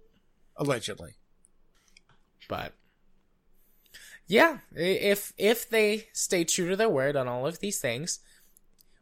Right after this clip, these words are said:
Speaker 2: we're gonna get a real game. A real game based on Spider-Man. And I've heard that the web-swinging mechanics, which is everyone's favorite thing to talk about from, from the Spider-Man,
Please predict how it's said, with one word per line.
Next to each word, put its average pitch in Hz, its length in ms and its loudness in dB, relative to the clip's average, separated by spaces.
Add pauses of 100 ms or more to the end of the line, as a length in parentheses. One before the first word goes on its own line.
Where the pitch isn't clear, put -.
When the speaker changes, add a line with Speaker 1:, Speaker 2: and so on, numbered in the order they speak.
(160)
Speaker 2:
we're 160 80 -6
gonna 170 180 -2
get 170 160 0
a 165 60 2
real 147 420 -4
game. 151 600 -4 (1000)
A 185 160 -6 (100)
real 220 260 2
game 226 460 -2
based 160 400 0
on 196 140 2
Spider-Man. 196 920 -2 (680)
And 156 120 2
I've 180 160 2
heard 254 220 6
that 180 100 -8
the 147 80 2
web-swinging 156 680 0
mechanics, 127 560 -2
which 117 180 -8
is 110 200 -4
everyone's 113 640 -6
favorite 113 360 -4
thing 113 140 -8
to 110 60 -8
talk 117 240 -6
about 117 260 -8
from, 98 320 -10 (100)
from 117 220 -8
the 110 80 -6
Spider-Man, 120 560 0